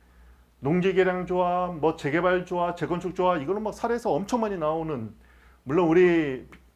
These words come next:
어, 경감 승진에서는 아직까지는 어렵게는 안 나왔지만 나중에는 나올 가능성도 있으니까, 특히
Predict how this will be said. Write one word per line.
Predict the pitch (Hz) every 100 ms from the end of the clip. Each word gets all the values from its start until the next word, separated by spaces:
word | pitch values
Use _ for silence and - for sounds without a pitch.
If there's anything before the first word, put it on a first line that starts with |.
| _ _ -
어, | 120 113 110
경감 | 160 185
승진에서는 | 175 208 202 202 196 180 170 143 120 -
아직까지는 | 139 160 170 175 165 123 120 - _ _ _
어렵게는 | - 147 180 202
안 | 151 143
나왔지만 | 143 190 165 120
나중에는 | 143 160 185 185 233 220
나올 | 127 156
가능성도 | 175 175 170 165
있으니까, | 135 135 151 147 180 214 - _ _
특히 | - 214 190 117